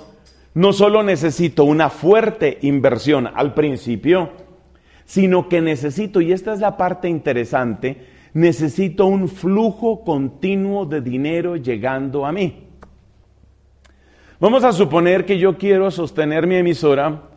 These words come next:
únicamente a base de benefactores, y vamos a suponer que es un cuadro bastante real,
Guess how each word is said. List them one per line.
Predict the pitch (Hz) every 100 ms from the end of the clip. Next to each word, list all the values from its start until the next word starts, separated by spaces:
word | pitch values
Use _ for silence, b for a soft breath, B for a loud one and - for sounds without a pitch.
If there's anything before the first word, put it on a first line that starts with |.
| b b b -
únicamente | 220 240 240 185 170 175 165 185
a | 165
base | 156 160 156 170
de | 156 139
benefactores, | 143 143 147 - 131 107 110 123 - b b b b
y | 175
vamos | 202 220 233
a | 196
suponer | 180 147 165 170 196 -
que | - 139
es | 131
un | 156 147
cuadro | 147 147 147
bastante | 123 135 131 143
real, | 139 131 123 127 B